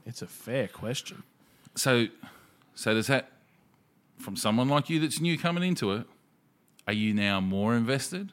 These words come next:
Speaker 1: Absolutely.
Speaker 2: Yeah.
Speaker 1: Hundred percent.
Speaker 2: Yeah.
Speaker 1: A hundred percent.
Speaker 2: Yeah.
Speaker 1: Because there's drama. And that's the thing you want after, 'cause at the be-, at the beginning you just wanna judge someone,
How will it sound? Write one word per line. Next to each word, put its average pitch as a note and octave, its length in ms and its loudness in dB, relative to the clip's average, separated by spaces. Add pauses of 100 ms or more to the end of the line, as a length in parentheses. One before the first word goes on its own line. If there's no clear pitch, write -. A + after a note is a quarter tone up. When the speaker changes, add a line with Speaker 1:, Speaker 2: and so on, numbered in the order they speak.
(160)
Speaker 1:
Absolutely. G#2+ 600 -10
Speaker 2:
Yeah. - 160 -14 (100)
Speaker 1:
Hundred G#2+ 260 -6
percent. A#2+ 280 -6 (160)
Speaker 2:
Yeah. - 120 -12
Speaker 1:
A C#3+ 100 8
hundred E3+ 360 8
percent. F#2+ 280 -6 (320)
Speaker 2:
Yeah. - 140 -8 (320)
Speaker 1:
Because C#3 240 0
there's C3 160 2
drama. C#3 500 0 (720)
And D3 120 6
that's E3 220 2
the F3 100 0
thing D#3+ 280 2
you D3 80 4
want C#3 260 0
after, D3+ 320 -2
'cause C3 220 -4
at G#2+ 100 -12
the C#3+ 80 -2
be-, D#3 160 0
at D3+ 80 2
the D3+ 60 0
beginning F#3+ 280 4
you E3 100 4
just D3+ 180 -2
wanna C#3 160 0
judge A2+ 360 -4
someone, A2 460 -6